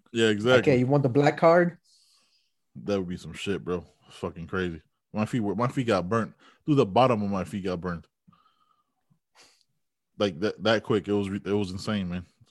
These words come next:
Speaker 1: But it was a good time though. Yeah, man.
Speaker 2: Good
Speaker 1: The
Speaker 2: shit.
Speaker 1: catch, the catch up is always fun. My brother, we will
Speaker 2: Yeah,
Speaker 1: talk.
Speaker 2: bourbon and bullshit.
Speaker 1: Bourbon and motherfucking bullshit.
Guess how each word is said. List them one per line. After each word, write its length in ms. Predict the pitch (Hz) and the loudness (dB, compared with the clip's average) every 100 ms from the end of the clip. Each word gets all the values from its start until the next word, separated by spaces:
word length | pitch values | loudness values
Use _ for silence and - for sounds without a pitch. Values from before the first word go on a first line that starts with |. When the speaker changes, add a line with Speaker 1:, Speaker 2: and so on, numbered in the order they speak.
| _ | _
Speaker 1:
But 100 | 101 | 0
it 40 | 147 | 0
was 100 | 156 | 2
a 40 | |
good 120 | 147 | 0
time 220 | 143 131 | 0 -2
though. 120 | 95 - 156 _ _ _ _ _ _ _ _ _ _ _ _ _ _ _ _ _ _ _ _ | -4 -8 -20 _ _ _ _ _ _ _ _ _ _ _ _ _ _ _ _ _ _ _ _
Yeah, 160 | 127 135 | 4 4
man. 180 | 131 120 - - - - - | 2 -2 -6 -10 -12 -12 -10
Speaker 2:
Good 120 | - 98 | 0 2
Speaker 1:
The 60 | |
Speaker 2:
shit. 100 | - | 6
Speaker 1:
catch, 260 | 123 123 - 117 - - | 6 6 4 -8 -8 -2
the 120 | 98 | 2
catch 280 | - 120 139 | 6 8 8
up 120 | 127 | 8
is 120 | 123 | 8
always 280 | 123 123 - | 8 8 6
fun. 240 | 120 107 - _ _ _ _ - _ _ _ _ _ _ _ _ | 4 2 -2 _ _ _ _ -20 _ _ _ _ _ _ _ _
My 80 | - | -6
brother, 300 | 104 139 143 113 | 4 4 4 0
we 140 | 110 | -2
will 100 | 117 117 | 2 2
Speaker 2:
Yeah, 100 | 143 | 4
Speaker 1:
talk. 180 | 127 123 107 - | 2 0 -2 0
Speaker 2:
bourbon 240 | 131 143 | 2 2
and 100 | 135 | 2
bullshit. 420 | 139 156 - - _ _ _ _ _ | 2 2 2 -8 _ _ _ _ _
Speaker 1:
Bourbon 380 | 101 143 143 117 | 6 8 6 4
and 200 | 101 101 | 4 4
motherfucking 520 | 131 139 156 143 135 | 4 4 2 0 2
bullshit. 380 | 139 120 98 | 2 2 -2